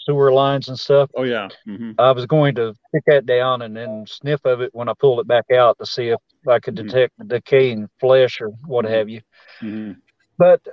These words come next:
Speaker 1: uh, in the, in the aftermath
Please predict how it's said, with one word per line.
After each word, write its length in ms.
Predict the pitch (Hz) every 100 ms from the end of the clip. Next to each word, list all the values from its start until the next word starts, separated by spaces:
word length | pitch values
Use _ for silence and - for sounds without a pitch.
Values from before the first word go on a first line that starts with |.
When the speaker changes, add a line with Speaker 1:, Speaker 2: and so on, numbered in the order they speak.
| -
Speaker 1:
uh, 420 | 170 165 151 139 - - 147 143 _ _ _ _ _ -
in 200 | 175 165
the, 280 | 165 156 151 _ - 156 - _ _ _ _ _ _
in 160 | 180 160
the 160 | 156 165
aftermath 840 | 196 - 160 139 135 131 131